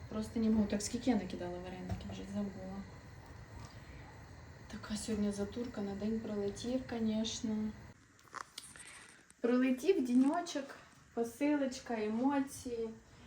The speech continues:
Вероніка щаслива, ці лапки чекала, господи, вона, я не знаю, як не знать що.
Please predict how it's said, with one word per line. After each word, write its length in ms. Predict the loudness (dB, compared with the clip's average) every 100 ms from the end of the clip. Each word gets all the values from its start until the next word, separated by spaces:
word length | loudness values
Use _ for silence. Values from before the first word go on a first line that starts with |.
| -16 -2
Вероніка 540 | 2 4 6 6 6
щаслива, 580 | 2 -2 0 2 4 4
ці 200 | 4 2
лапки 480 | 4 4 4 2 -10
чекала, 500 | -8 -6 -2 0 0
господи, 520 | 0 -2 -2 -2 -2
вона, 260 | -2 -4 -2
я 160 | 0
не 100 | 0
знаю, 500 | -2 -2 -2 -2 -4 -8 -18 -20 -8 -2
як 220 | 0 4
не 120 | 4
знать 340 | 8 8 6
що. 400 | 2 -2 0 0